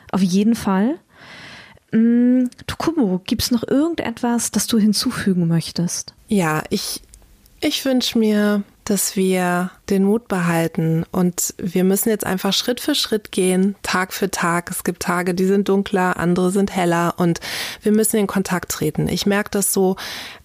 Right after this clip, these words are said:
Speaker 2: äh, je mehr ich in Kontakt bin mit meinen Musikerfreundinnen und Freunden, desto besser geht's mir. Wir tauschen uns aus, wir überlegen uns konstruktive Ideen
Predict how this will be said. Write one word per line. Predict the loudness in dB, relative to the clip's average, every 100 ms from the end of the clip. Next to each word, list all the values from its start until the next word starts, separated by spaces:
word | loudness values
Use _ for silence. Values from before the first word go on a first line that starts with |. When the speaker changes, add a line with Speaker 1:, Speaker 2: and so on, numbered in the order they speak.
| -2
Speaker 2:
äh, | 0
je | 2 4
mehr | 2 0
ich | 0
in | -2
Kontakt | 0 -2 -2 -2
bin | 0 2 2 2
mit | 0 2
meinen | 0 2 2
Musikerfreundinnen | 4 2 0 0 -2 -2 0 0 2 2 2 2 0 -6 -14 -14 -6
und | -2 -2
Freunden, | 0 -2 0 0 2 2 0 -2
desto | -2 -2
besser | -2 -2 -2
geht's | -2 -2 -2
mir. | 0 0 -2 -6 -18 -12 -6
Wir | -4
tauschen | 0 0 0 0
uns | -2 -2
aus, | 0 2 0 -2
wir | -2
überlegen | 0 0 2 2 2
uns | 0 -2
konstruktive | -2 -2 -2 -2 -4 -2 0 0
Ideen | -2 0 2 2 2